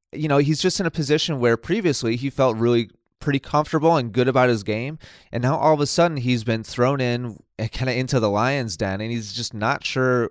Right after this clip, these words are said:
what steps to take to move forward, even though he spends a lot of time researching and learning and, and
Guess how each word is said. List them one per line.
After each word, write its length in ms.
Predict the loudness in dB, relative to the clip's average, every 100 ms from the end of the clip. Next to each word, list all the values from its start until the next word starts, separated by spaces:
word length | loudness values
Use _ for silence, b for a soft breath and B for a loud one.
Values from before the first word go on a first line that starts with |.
| -8
what 280 | -2 -2 -2
steps 400 | -2 0 0 0
to 120 | -6
take 420 | -6 -6 -6 -10 b b b b b b b
to 120 | -2 0
move 220 | 2 0
forward, 520 | 2 4 4 2 -4
even 500 | -6 -4 -2 -4 -2
though 480 | 2 4 4 2 -4 -10 _ _
he 140 | -8 -6
spends 280 | -2 -2
a 80 | -2
lot 300 | 0 2 2
of 100 | 0
time 420 | 0 -2 -2 -2
researching 640 | -4 -4 -2 -2 -2 -4 -6
and 140 | -2
learning 420 | 2 2 0 -2
and, 220 | -4 -6 -10
and 240 | -12 -14